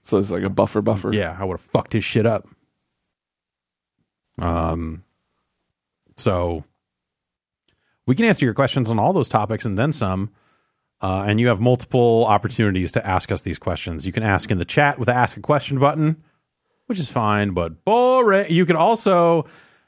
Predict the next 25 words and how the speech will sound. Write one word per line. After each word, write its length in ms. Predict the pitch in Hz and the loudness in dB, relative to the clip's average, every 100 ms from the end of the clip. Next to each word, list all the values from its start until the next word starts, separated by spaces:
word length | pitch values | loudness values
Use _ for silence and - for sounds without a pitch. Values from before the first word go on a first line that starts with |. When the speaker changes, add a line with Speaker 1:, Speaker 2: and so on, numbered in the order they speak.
| - | -2
Speaker 2:
use 300 | 120 185 151 | 0 2 2
at 80 | 120 | 0
the 60 | |
top 200 | 110 226 | 0 0
of 80 | 247 | 0
the 40 | 127 | 0
chat, 200 | 131 117 | 2 2
we've 120 | 110 | 2
got 140 | 113 | 2
information 380 | 120 127 123 107 | 2 0 0 0
about 140 | 107 | 0
how 100 | 101 | 2
to 80 | 135 | 0
contact 420 | - 131 131 131 | 2 2 2 2
us 120 | 135 - | 0 2
via 160 | 139 | 2
Discord, 600 | 131 185 - 160 151 151 | 2 0 0 0 2 2
which 140 | 135 - | 2 2
that's 180 | 175 | 0
exciting. 800 | 214 135 143 135 131 131 131 120 - | 0 2 4 4 4 2 0 -2 -4
Speaker 1:
<laughs> 180 | 143 113 - _ - | -4 -4 -12 _ -20
Speaker 2:
Let's 140 | - - | -10 -2
rip 180 | 151 151 | 0 2
it 80 | |
up 260 | 151 156 - | 2 2 -2